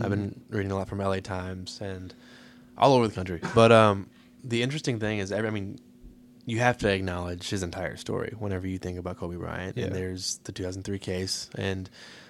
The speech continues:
Speaker 1: the thing about Kobe is, especially for the people that are a little bit older than us who were around to watch him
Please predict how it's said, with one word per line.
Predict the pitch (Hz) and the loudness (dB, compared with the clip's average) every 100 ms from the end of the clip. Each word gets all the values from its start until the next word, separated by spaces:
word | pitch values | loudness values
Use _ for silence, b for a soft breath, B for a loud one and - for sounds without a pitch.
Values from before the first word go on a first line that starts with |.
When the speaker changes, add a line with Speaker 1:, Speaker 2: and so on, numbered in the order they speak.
| B B B | B B B
Speaker 1:
the | - | -2
thing | 113 143 | 2 4
about | 151 98 104 104 104 - _ _ _ _ - - | 4 2 4 6 6 2 _ _ _ _ -20 -6
Kobe | 113 110 107 98 | 2 2 2 0
is, | 95 92 92 - - - - - _ _ _ - | 0 -2 -6 -6 -6 -10 -18 -20 _ _ _ -6
especially | 110 - 139 147 | -2 2 2 2
for | 110 | 2
the | 104 | 0
people | 98 101 | 0 0
that | 98 | 0
are | |
a | 92 | 0
little | |
bit | 92 95 | -4 -4
older | - 107 107 | 2 6 8
than | 92 87 | 6 4
us | 87 - | 0 -2
who | - 107 98 95 95 - | 2 2 4 2 0 0
were | 104 95 92 92 - b b b b - | 2 2 2 -2 -6 b b b b 2
around | 98 101 101 101 98 95 95 - | 6 6 6 6 4 0 -6 -2
to | 98 | 0
watch | 95 92 101 - | 2 2 0 -4
him | 92 95 | -6 -8